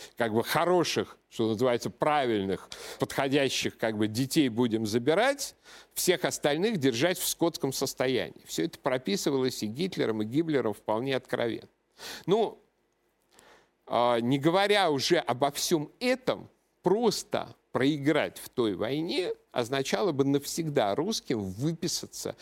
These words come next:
из высшей лиги мировой истории. То есть мы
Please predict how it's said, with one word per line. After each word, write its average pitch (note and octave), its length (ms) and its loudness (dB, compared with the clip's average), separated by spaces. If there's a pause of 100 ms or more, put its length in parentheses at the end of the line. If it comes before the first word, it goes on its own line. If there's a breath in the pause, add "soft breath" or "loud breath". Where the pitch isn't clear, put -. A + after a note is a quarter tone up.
(160 loud breath)
из C3+ 220 0
высшей C#3 560 0
лиги C#3 360 0
мировой G#2 500 0
истории. - 420 -8 (180)
То - 60 -4
есть B2 160 -4
мы G3 260 0